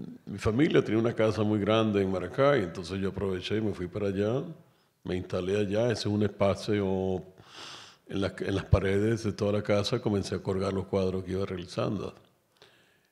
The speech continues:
Y por eso esa fotografía, en, ahí están dos hermanos, una hermana y un hermano. Entonces, los cuadros estuvieron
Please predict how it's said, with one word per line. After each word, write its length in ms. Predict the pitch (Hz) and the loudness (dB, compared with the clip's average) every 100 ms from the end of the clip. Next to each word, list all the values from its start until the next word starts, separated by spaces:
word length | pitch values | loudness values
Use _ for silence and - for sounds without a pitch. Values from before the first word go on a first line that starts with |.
| _ - | _ -6
Y 140 | 95 | -4
por 180 | 95 92 | -2 -2
eso 300 | 98 - - | -2 0 -2
esa 140 | 104 92 | -2 -4
fotografía, 1300 | 95 98 92 - 110 117 110 107 101 98 95 92 92 | -2 -2 -4 -4 -2 2 4 4 4 4 2 0 -2
en, 500 | 90 90 90 90 90 _ _ _ | -2 -4 -4 -6 -10 _ _ _
ahí 120 | - | -8
están 260 | 98 98 85 | -2 -2 -2
dos 120 | 92 | -4
hermanos, 500 | 87 90 90 90 90 | -2 -2 -4 -4 -6
una 80 | 92 | -6
hermana 420 | 87 95 98 95 | -4 -2 -2 0
y 20 | 92 | 0
un 120 | 95 | -2
hermano. 480 | 92 110 110 107 104 | -2 -2 0 0 0
Entonces, 360 | - - 127 - - _ _ | -2 -2 -2 -2 -20 _ _
los 240 | 71 92 | -6 -6
cuadros 580 | 92 113 107 113 117 - | 2 4 6 4 0 -4
estuvieron 760 | 104 - 107 110 107 110 117 | -6 -2 2 4 4 2 0